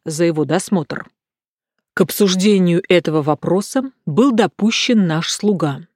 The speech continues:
но от него получился по этому поводу решительный протест. «Павлин Петрович — человек амбициозный», сказал он.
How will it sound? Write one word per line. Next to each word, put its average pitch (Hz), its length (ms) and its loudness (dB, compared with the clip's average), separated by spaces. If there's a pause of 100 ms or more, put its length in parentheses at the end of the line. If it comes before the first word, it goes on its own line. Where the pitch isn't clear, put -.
(260)
но 202 220 4
от 185 160 0
него 165 320 0
получился 247 680 -2
по 175 120 0
этому 170 360 0
поводу 147 500 -2
решительный 202 720 2
протест. - 640 -4 (520)
«Павлин 170 460 4
Петрович — 175 640 0
человек 175 580 0
амбициозный», 180 920 2
сказал 165 480 0
он. 139 200 -4